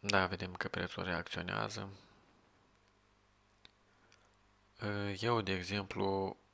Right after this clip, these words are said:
acum deja nu mai fac griji de depozit, fiindcă îmi pot controla emoțiile, însă pentru începători recomand, dacă aveți un depozit de minim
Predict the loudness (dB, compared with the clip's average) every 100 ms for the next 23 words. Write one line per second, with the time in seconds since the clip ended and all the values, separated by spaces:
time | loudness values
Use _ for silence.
0 | _ 0 0 -4 -4 -2 0 2 0 -2
1 | -4 -2 -2 -2 -2 -2 -2 -2 0 0
2 | -2 -2 -4 -2 -4 -6 -16 -20 _ _
3 | -20 _ -20 -20 -20 _ -20 -20 -20 -20
4 | -20 -6 -2 0 -2 -6 -4 0 2 2
5 | 0 2 4 4 2 -2 0 2 2 2
6 | 0 0 0 -2 -2 -2 -6 -4 -4 -2
7 | -4 -4 -4 -4 -4 -4 -4 -2 -2 -2
8 | 0 0 0 -6 -16 -20 -20 -18 -18 -20
9 | -20 -20 -20 _ _ _ _ -2 0 0
10 | 0 -2 0 2 2 0 -2 0 0 -2
11 | -6 -8 -6 -8 -10 -20 _ -20 -20 -20
12 | -20 -20 -16 -6 -4 -2 -4 -6